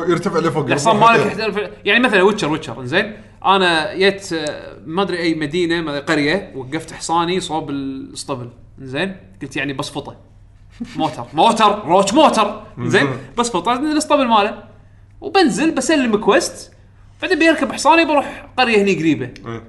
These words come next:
Speaker 2: لأن ما عندي فاست ترافل حقها، ما رحت لها من قبل. فصفت روتش، نزلت،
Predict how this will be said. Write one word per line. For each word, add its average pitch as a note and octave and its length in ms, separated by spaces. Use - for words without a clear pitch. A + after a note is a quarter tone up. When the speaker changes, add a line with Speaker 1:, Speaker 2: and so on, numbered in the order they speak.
Speaker 2:
لأن C4+ 180
ما C4+ 100
عندي A#3 280
فاست G#3+ 240
ترافل G3 240
حقها، G#3+ 640
ما A3 220
رحت F#3 180
لها C#3+ 120
من C3 160
قبل. A#2+ 220
فصفت D4 480
روتش، G#3+ 440
نزلت، G#3+ 560